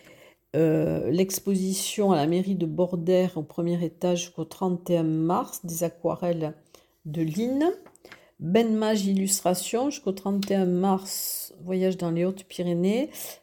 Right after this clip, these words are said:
place de la Gare à Cotteret. Cosmos à la mé-, bibliothèque d'Esparos jusqu'au vingt-sept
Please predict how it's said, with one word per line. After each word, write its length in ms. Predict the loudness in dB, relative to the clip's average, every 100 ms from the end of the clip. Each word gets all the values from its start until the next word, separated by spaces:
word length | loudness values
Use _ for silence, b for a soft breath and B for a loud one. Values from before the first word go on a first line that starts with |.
| _
place 240 | 4 4
de 100 | 4
la 140 | 2 2
Gare 300 | 2 0 0
à 40 |
Cotteret. 840 | -6 -4 -4 -4 -4 0 0 0 -2 -8 B B B B _ 2
Cosmos 1040 | 4 6 2 2 4 4 2 -4 -8 -10 -16 _
à 80 | 0
la 220 | 2 2
mé-, 240 | 0 -2 -2
bibliothèque 800 | -2 -2 0 -2 0 0 0 0
d'Esparos 880 | 2 0 0 -2 0 2 2 0 -8
jusqu'au 520 | -8 -8 -8 -4 -2
vingt-sept 960 | 0 -2 -2 -4 -2 0 -2 -4 _